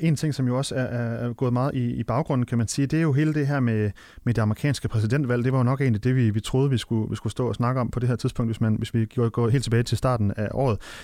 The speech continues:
Er vi der, hvor, øh, hvor andre ting end, end sådan de her corona-, corona-relaterede begivenheder begynder også at, at, at have markedets opmærksomhed, som for eksempel, øh, det amerikanske præsidentvalg, eller, eller, eller, eller er det stadigvæk corona, corona, der, der er det primære fokus?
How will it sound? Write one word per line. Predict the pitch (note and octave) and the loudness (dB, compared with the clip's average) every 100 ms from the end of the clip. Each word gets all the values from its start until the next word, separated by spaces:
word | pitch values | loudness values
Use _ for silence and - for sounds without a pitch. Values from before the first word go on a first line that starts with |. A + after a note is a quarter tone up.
| - - | -16 -8
Er | - | 0
vi | D#3 | 0
der, | E3 E3+ | 2 2
hvor, | C#3+ D3 C3 G#2 | 2 2 4 4
øh, | G#2 | 2
hvor | G2+ C3+ A#2+ | 2 0 0
andre | A2+ G#2 | 0 0
ting | - D#3 - | 0 -2 0
end, | A2 G#2+ | -2 0
end | A2 | 2
sådan | C3+ | 2
de | A#2+ | 2
her | B2 | 0
corona-, | - A2 D3 F#3 D3 - - | -2 -2 0 2 0 -4 -2
corona-relaterede | - C3 B2+ E3+ F3+ A#2+ A2+ G#2+ C3 | 2 4 4 2 2 2 0 0 -2
begivenheder | A2 C#3+ B2+ C3+ | 0 2 2 2
begynder | B2 C#3+ A2 | 2 2 2
også | C3 - | 0 0
at, | A2 - A2 | -2 0 -2
at, | - | -2
at | G#2 | -2
have | A2 | 0
markedets | B2+ A#2 C3 B2 | 2 0 -2 -2
opmærksomhed, | G#2+ B2+ B2 B2 | -2 0 0 2
som | A#2 | 0
for | A2 | 0
eksempel, | C#3+ B2+ G#2+ G2+ | 2 2 2 2
øh, | G2+ G2 G2 G2 - | 2 0 0 -2 -4
det | A2+ | -4
amerikanske | A2 B2+ - | -2 -2 -4
præsidentvalg, | G#2 B2 A#2 A2+ | -6 -4 -4 -2
eller, | G#2+ | -2
eller, | G#2+ G#2+ | 0 2
eller, | A#2 | 2
eller | A#2 A#2 | 2 0
er | |
det | A2 | 2
stadigvæk | B2+ B2 | 0 0
corona, | - A2+ B2 | -2 -2 0
corona, | B2+ A#2 A#2 B2 | -2 -2 0 0
der, | A2 G#2 | 0 -2
der | A2 | -2
er | |
det | G#2 | -6
primære | - A#2+ A2+ | -2 -2 -2
fokus? | A#2+ B2 - | -6 -10 -12